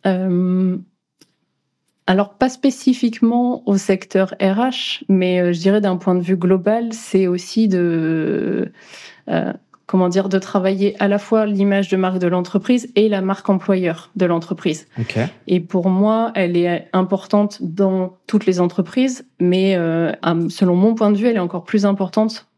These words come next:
Speaker 1: pour les entreprises du secteur R H.
Speaker 2: Ok, du coup, là, tu nous as dit deux trucs. T'as d'un côté l'image de marque.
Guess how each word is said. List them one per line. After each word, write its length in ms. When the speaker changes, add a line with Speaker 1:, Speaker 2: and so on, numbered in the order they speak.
Speaker 1:
pour 180
les 160
entreprises 440
du 100
secteur 380
R 160
H. 240
Speaker 2:
Ok, 140
du 160
coup, 120
là, 80
tu 120
nous 100
as 40
dit 100
deux 120
trucs. 320
T'as 220
d'un 160
côté 240
l'image 300
de 80
marque. 480